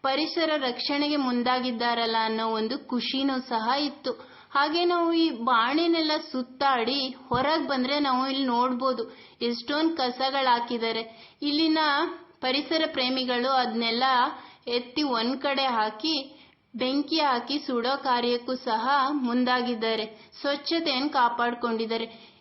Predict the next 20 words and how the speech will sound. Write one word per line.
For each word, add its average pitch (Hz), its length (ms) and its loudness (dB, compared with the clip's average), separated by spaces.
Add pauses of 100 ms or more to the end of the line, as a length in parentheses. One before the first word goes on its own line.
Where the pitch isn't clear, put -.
ಇದನ್ನು 339 600 4
ಇಲ್ಲಿ 339 200 2
ಬೋರ್ಡ್ನ 277 600 4
ನೋಡ್ಬೋದು, 240 580 2
ಇದು 294 380 0
ಪ್ರೈವೇಟ್ 254 600 0
ಪ್ರಾಪರ್ಟಿ 240 540 0
ಅಂತ 220 240 -2
ಬೋರ್ಡ್ 247 400 2
ಹಾಕಿದ್ದಾರೆ. 220 760 -2 (140)
ಇಲ್ಲಿ 311 200 2
ಬೇಲಿ 262 560 0
ಹಾಕಿದ್ಮೇಲೆ 262 920 0 (220)
ಈ 247 140 -2
ಜಾಗದ 254 480 2
ಒಳಗ್ 240 500 0
ಹೋಗಕ್ 254 400 2
ಬಿಡ್ತಾರೋ 240 760 0
ಇಲ್ವೋ 247 380 0
ಅನ್ನೋದನ್ನ 240 520 2